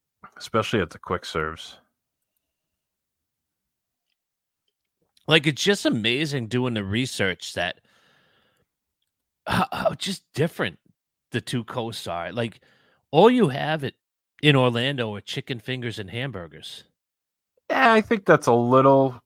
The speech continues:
Speaker 1: over
Speaker 2: But you know, but you know what I'm
Speaker 1: rated,
Speaker 2: saying.
Speaker 1: but
Speaker 2: And I think that,
Speaker 1: yeah.
Speaker 2: you know, because they have such a Mexican influence in Southern California, and it is more of a locals park than Orlando is, but it, it's just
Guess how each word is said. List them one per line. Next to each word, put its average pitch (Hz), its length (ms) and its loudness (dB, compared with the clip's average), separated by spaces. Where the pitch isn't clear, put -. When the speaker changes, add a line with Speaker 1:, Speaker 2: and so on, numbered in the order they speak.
Speaker 1:
over 135 460 2
Speaker 2:
But 208 80 6
you 240 160 4
know, 247 260 4
but 151 220 2
you 226 120 4
know 214 120 4
what 175 100 4
I'm 151 40 2
Speaker 1:
rated, 139 80 -6
Speaker 2:
saying. - 220 6
Speaker 1:
but - 40 -4
Speaker 2:
And 175 180 0
I - 80 -6
think 202 300 -4
that, 190 80 0
Speaker 1:
yeah. 202 180 0
Speaker 2:
you 180 60 -2
know, 156 160 -2
because 151 380 -2
they 151 100 -2
have 143 160 -2
such - 240 -6
a 123 60 -4
Mexican 120 580 -8
influence 127 680 -10
in 127 140 -6
Southern 123 320 -2
California, 123 640 -4
and 113 260 -4
it 98 220 -10
is 123 460 -6
more 143 240 0
of 127 80 -2
a 135 40 0
locals 139 480 0
park 151 380 -4
than 156 200 2
Orlando 151 540 0
is, 156 260 -4
but 135 220 -4
it, 117 200 -14
it's 143 140 -12
just - 380 -10